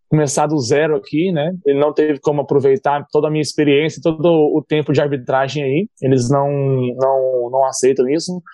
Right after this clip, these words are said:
Já teve outros árbitros brasileiros que passaram por isso também, tiveram que recomeçar. E, mas já tô caminhando, já consegui subir um nível aqui, né? E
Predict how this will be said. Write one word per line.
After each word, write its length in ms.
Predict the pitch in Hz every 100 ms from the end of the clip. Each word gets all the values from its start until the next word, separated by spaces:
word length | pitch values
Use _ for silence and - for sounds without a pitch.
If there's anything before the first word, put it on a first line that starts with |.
| - - -
Já 80 |
teve 220 | 143 160 160
outros 500 | 196 196 - - -
árbitros 340 | 156 170 151 143
brasileiros 600 | 160 139 156 151 147 -
que 120 | 139
passaram 400 | 160 139 156 156
por 160 | 143 143
isso 160 | 151 -
também, 260 | 135 156
tiveram 320 | 165 143 147 156
que 160 | 156
recomeçar. 760 | 143 156 170 165 165 - 139 120 _ _ _ _ _ -
E, 680 | 139 151 156 160 160 156 151
mas 200 | 160 170
já 100 | 190
tô 200 | - 214
caminhando, 540 | 220 214 175 202 214
já 160 | 170 175
consegui 420 | 180 - 160 180
subir 280 | - 170 180
um 120 | 180
nível 480 | 165 175 165 165 160
aqui, 420 | 156 156 175 226
né? 420 | 190 151 185 196 160
E 640 | 147 147 147 143 135 127